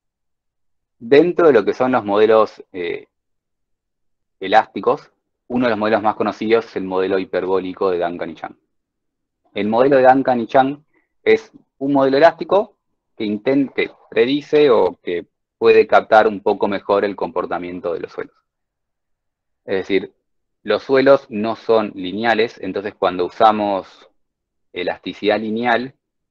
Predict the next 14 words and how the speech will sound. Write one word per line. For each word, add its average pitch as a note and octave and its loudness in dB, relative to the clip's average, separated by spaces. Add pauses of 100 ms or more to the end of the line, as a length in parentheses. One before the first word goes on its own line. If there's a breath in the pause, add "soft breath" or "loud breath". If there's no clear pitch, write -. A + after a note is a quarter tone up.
inclusive F#2 -6 (1300)
hacemos F#2+ -8
plasticidad - -4
perfecta, B2 0
que F2 -10
serían F2+ -6
esto - -8
acá, A#2 2
elasticidad F#2+ -6
lineal G2+ -6
hasta G2 -6
algo F#2 -6
que F2 -8
plastifica, C3 -4